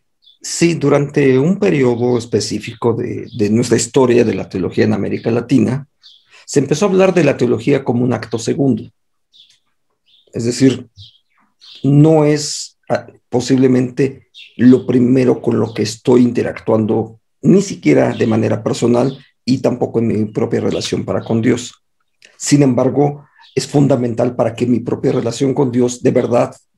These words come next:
esté caminando en el camino correcto, y no solamente en el plano individual, sino también, em, la dinámica general de la iglesia donde me congrego y las prácticas sociales y eclesiales que llevamos. Entonces, sí,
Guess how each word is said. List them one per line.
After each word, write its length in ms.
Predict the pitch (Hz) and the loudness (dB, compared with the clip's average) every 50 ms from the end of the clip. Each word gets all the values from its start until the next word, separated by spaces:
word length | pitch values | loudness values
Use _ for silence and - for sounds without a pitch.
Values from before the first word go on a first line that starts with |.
| _ _ _ _ _ | _ _ _ _ _
esté 320 | - - 120 123 127 120 - | -6 -6 -4 -2 -2 -4 -2
caminando 600 | - 131 123 123 123 123 117 110 107 123 127 123 - - - _ | -2 0 0 2 2 2 0 0 0 -2 -2 -4 -8 -16 -20 _
en 160 | - - 110 90 | -10 -8 -6 -6
el 80 | 85 | -6
camino 400 | 87 - 101 107 107 107 113 120 | -6 -6 -4 -4 -2 -2 -4 -2
correcto, 720 | - 160 - 143 175 160 - - - 127 131 147 - - _ _ | 0 0 0 2 0 -2 -2 -4 -6 -6 -6 -6 -8 -14 _ _
y 180 | - 151 147 139 | -2 2 2 4
no 100 | 135 135 | 4 2
solamente 680 | 135 - 131 131 131 127 127 123 - 135 123 123 123 | 2 2 0 2 2 0 -2 -4 -2 0 2 4 4
en 180 | 117 107 92 101 | 2 0 -2 -6
el 420 | 90 85 80 76 - - - - - - | -6 -8 -8 -10 -12 -14 -16 -18 -16 -6
plano 220 | - 104 98 113 123 | -4 -2 -2 0 0
individual, 520 | 113 117 135 127 135 117 123 123 127 - - - - - _ _ _ | 0 0 2 2 2 4 4 2 2 0 -6 -12 -20 -20 _ _ _
sino 260 | - 139 139 143 131 | 2 4 4 4 4
también, 500 | 135 120 123 127 135 139 135 135 - - _ _ _ - - _ _ _ | 2 0 2 2 2 0 0 -2 -6 -12 _ _ _ -20 -20 _ _ _
em, 300 | - 110 95 110 107 - - | -8 -8 -8 -8 -12 -12 -6
la 140 | - 110 110 | -4 -2 0
dinámica 540 | 117 120 120 117 135 143 131 127 - - 131 | 0 0 0 0 2 2 0 0 0 -2 -2
general 480 | 117 - 113 110 110 107 113 123 123 110 | -2 -2 -2 0 2 2 2 2 2 2
de 80 | 104 104 | 0 -4
la 100 | - 87 | -4 -6
iglesia 420 | - - 113 107 107 - - 113 | -6 -6 -6 -6 -4 -4 -4 -4
donde 220 | 104 107 117 117 | -2 -2 -4 -2
me 160 | 113 127 123 - | -4 -4 -4 -2
congrego 540 | 143 147 135 147 151 151 143 123 135 147 | 0 2 2 4 4 4 2 2 2 2
y 60 | 139 127 | 2 2
las 180 | 120 110 - | 0 -2 -4
prácticas 560 | - - 120 120 - - 135 131 - 131 123 | -6 -6 -6 -6 -4 -6 -6 -2 -2 -2 -4
sociales 640 | - - 123 113 - - 120 117 120 127 120 120 120 - | -2 -4 -4 -4 -2 0 0 2 2 2 0 0 -2 -4
y 60 | 113 | -6
eclesiales 520 | 104 - - 101 - - 101 98 98 101 | -6 -4 -6 -8 -4 -4 -4 -4 -4 -6
que 120 | - - 95 | -8 -10 -8
llevamos. 600 | - 82 80 - - - _ - - - - _ | -8 -6 -6 -8 -10 -12 _ -20 -20 -20 -20 _
Entonces, 380 | _ _ 131 110 - 110 110 - - - - - | _ _ -12 -10 -10 -12 -12 -14 -18 -20 -20 -16
sí, 380 | - - - 127 - - - | -12 0 0 0 0 0 -6